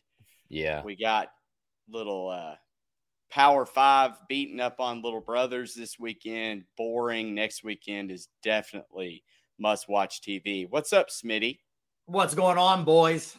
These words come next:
Speaker 3: I'm excited. We got some winners on the board this weekend.
Speaker 2: You're gloating. Your Pitt play last
Speaker 3: Oh,
Speaker 2: night.
Speaker 3: hey, here's
Speaker 2: Back
Speaker 3: the thing.
Speaker 2: day.
Speaker 3: This, there's a couple more on this board that you gotta be careful because that Pitt one was weird last night. Why was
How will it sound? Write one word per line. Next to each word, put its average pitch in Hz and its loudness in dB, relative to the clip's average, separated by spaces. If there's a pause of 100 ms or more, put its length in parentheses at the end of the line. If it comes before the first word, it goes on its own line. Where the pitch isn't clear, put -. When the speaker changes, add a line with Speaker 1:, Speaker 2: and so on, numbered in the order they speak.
Speaker 3:
I'm 165 -2
excited. 147 -4
We 147 -4
got 180 0
some 135 -6
winners 147 -2
on 120 -6
the 113 -8
board 107 -6
this 101 -14
weekend. 85 -20 (640)
Speaker 2:
You're 113 -8
gloating. 113 4
Your 98 -6 (100)
Pitt - 2 (480)
play 107 2
last 156 6
Speaker 3:
Oh, - -6
Speaker 2:
night. 98 -4 (260)
Speaker 3:
hey, 208 6 (260)
here's 220 4
Speaker 2:
Back 233 8
Speaker 3:
the - -16
thing. 277 4 (100)
Speaker 2:
day. - -6
Speaker 3:
This, 196 -8 (320)
there's 320 4
a 370 -4
couple 311 2
more 254 8
on 185 2
this 175 -2
board 151 4
that 131 -8
you 156 -6
gotta 254 4
be 247 -2
careful 185 -2
because 139 -2
that 233 0
Pitt 202 0
one 151 -2
was 120 -6
weird 131 -2
last 104 -6
night. 98 -12
Why 165 0
was 247 -2